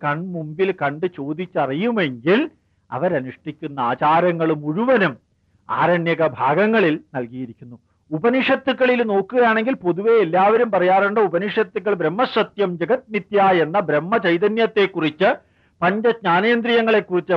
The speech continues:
പഞ്ചകർമ്മേന്ദ്രിയങ്ങളെക്കുറിച്ച്, മനസ്സിനെക്കുറിച്ച്, പഞ്ചഭൂതങ്ങളെക്കുറിച്ച് ഇപ്രകാരമുള്ള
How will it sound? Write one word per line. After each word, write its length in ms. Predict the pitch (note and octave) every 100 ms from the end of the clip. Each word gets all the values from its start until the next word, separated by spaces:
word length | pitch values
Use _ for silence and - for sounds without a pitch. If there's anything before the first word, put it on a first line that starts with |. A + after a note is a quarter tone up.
| D#3
പഞ്ചകർമ്മേന്ദ്രിയങ്ങളെക്കുറിച്ച്, 1300 | E3 F3+ F3+ E3 G3+ A#3 A#3+ A3+ G#3+ G3 F3+ F3 F#3 D#3+
മനസ്സിനെക്കുറിച്ച്, 800 | D#3 F3+ B3 B3 B3 G3 F#3 F#3 E3
പഞ്ചഭൂതങ്ങളെക്കുറിച്ച് 1080 | D#3+ G#3+ A#3 A#3+ A#3 A3+ A3 G#3+ F#3+ F#3+ F3 - _ _ _ _ _ -
ഇപ്രകാരമുള്ള 1040 | F3 - C4 A#3 A3+ A#3 A#3+ G#3 G3 G3